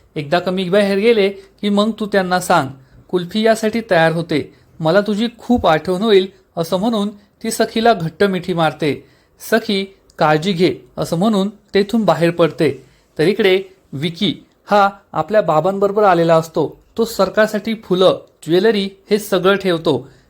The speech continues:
विकीचे बाबा म्हणतात, "आम्हाला कळलं की तुम्ही तुमच्या मुलीसाठी लग्न करायचंय म्हणून मुलं पाहताय आणि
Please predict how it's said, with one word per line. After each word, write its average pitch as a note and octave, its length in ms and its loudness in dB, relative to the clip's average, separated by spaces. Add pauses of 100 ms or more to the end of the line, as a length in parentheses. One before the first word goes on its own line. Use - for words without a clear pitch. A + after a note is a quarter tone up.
(100)
विकीचे E3 340 -2
बाबा D3+ 320 2
म्हणतात, F#3 400 0 (360)
"आम्हाला E3+ 300 0
कळलं E3+ 420 2 (220)
की G#3 80 -10
तुम्ही A3 240 -6
तुमच्या A3 280 -2
मुलीसाठी G3+ 800 -2 (180)
लग्न E3 300 0
करायचंय F#3+ 520 2 (260)
म्हणून G#3 240 -2
मुलं F3+ 200 2
पाहताय E3+ 480 0 (320)
आणि F3+ 280 0